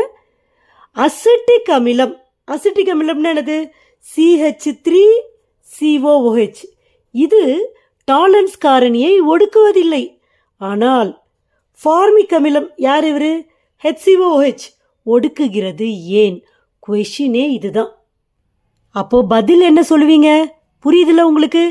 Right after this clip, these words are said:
ஃபார்மிக் அமிலத்தில் மற்ற ஆல்டிஹைடை, ஆல்டிஹைடுகளை போல் ஆல்டிஹைடு தொகுதி உள்ளது, எனவே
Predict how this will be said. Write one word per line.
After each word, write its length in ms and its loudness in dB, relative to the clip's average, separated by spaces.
ஃபார்மிக் 580 2
அமிலத்தில் 640 0
மற்ற 280 -4
ஆல்டிஹைடை, 540 0
ஆல்டிஹைடுகளை 800 0
போல் 360 2
ஆல்டிஹைடு 680 0
தொகுதி 420 -2
உள்ளது, 540 -4
எனவே 500 0